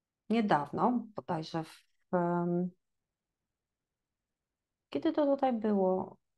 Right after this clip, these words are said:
Oj, tam była datka, ale widzicie, nie pamiętam, nie zapisałam. Albo dwudziesty pierwszy, albo, albo w zeszłym roku to było. Skonsolidowanie tytanów finansowych, symbio-, symbiotyczna relacja między grupą Vanguard i BlackRock. No,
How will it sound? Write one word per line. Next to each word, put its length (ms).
Oj, 160
tam 180
była 140
datka, 280
ale 120
widzicie, 360
nie 120
pamiętam, 440
nie 80
zapisałam. 760
Albo 240
dwudziesty 380
pierwszy, 320
albo, 480
albo 260
w 60
zeszłym 300
roku 200
to 80
było. 200
Skonsolidowanie 960
tytanów 440
finansowych, 640
symbio-, 480
symbiotyczna 800
relacja 400
między 300
grupą 480
Vanguard 540
i 140
BlackRock. 1000
No, 540